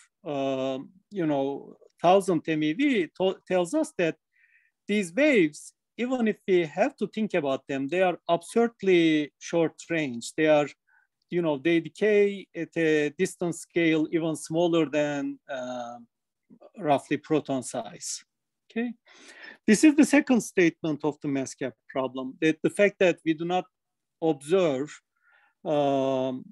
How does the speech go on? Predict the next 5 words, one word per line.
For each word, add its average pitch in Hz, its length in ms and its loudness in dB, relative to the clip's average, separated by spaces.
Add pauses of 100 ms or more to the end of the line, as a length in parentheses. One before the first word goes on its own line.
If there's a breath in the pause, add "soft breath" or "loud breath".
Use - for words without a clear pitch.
uh, 170 540 -14 (800)
classical 170 540 6
waves 196 340 6
associated 156 800 -2
with 147 120 -4